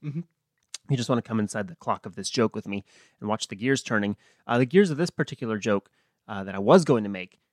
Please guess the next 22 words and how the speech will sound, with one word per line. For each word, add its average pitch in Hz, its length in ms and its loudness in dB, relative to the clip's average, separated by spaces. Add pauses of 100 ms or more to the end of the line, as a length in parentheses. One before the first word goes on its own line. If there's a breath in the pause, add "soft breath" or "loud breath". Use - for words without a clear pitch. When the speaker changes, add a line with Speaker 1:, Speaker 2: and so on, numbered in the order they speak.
(180)
Speaker 2:
uh, 95 320 -8
say 98 500 -6
used 135 260 0
to 175 60 -4
be 127 120 0
a 117 60 4
rectangle, 110 840 -2 (140)
then 107 140 -4
they 104 80 -2
had 101 180 -10
to - 60 -20
downsize. 104 880 -4 (1080)
The 107 120 -8
fallacy 143 580 0
there 139 540 2
is 113 160 -10
that 110 120 -6
a 101 60 -10
square 110 560 -6 (120)
is 120 260 -6
a 107 80 -6
rectangle. - 720 -14